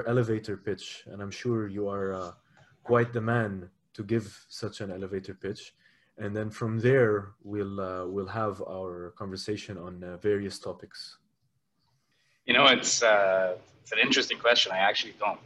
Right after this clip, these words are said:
Speaker 2: right? So it's just depending on the day. 'Cause you do have the, the, the structured stuff you can say, but then who are you as a person that thinks these things come through? Um, and, and, and every time somebody asks me a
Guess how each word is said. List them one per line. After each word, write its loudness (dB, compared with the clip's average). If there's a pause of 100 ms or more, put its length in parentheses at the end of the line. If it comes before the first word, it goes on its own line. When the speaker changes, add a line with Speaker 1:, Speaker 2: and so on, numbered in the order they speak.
Speaker 2:
right? -6
So -16
it's -14
just -12
depending -6
on -8
the -16 (100)
day. 2 (1160)
'Cause -2
you 4
do 8
have 6
the, -12
the, -4
the -8
structured 2
stuff -2
you -8
can -14
say, 2
but -12
then -10 (420)
who 0
are 8
you 6
as 2
a -10 (140)
person 2
that -2
thinks -12 (260)
these -2
things -2
come -4
through? -10 (600)
Um, -2 (1500)
and, -2
and, 0
and 0
every 2
time 4
somebody 2
asks 4
me -14
a -8